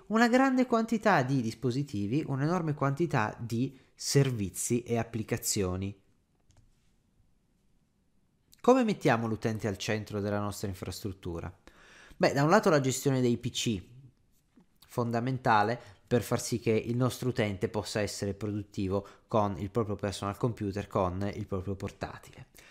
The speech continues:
Dall'altra la gestione dei dispositivi mobili, siano essi tablet, siano essi smartphone.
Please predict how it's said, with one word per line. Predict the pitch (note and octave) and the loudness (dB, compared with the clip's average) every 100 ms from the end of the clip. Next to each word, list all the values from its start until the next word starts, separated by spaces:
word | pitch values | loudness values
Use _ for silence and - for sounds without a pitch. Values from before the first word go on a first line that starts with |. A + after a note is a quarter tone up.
| - - | -16 2
Dall'altra | A3 G#3 G3 G#3+ | 4 4 4 2
la | F#3 | 2
gestione | E3+ - E3+ | 2 0 2
dei | D#3+ | 2
dispositivi | C#3+ C#3+ D3 C#3 D3 D3 | 2 2 0 0 2 2
mobili, | D3 A2+ C3 | 2 0 -2
siano | B2+ A#2+ A2 | -2 -6 -6
essi | G2+ C#3+ | -4 -6
tablet, | - G#2 F2 F#2+ - | -6 -8 -6 -6 -4
siano | G#2 - G#2+ G2+ | -6 -4 -4 -2
essi | F#2+ E2 - G2+ - | -4 -6 -8 -10 -10
smartphone. | F#2+ G2+ F2 - - - - - | -10 -8 -8 -8 -12 -14 -20 -20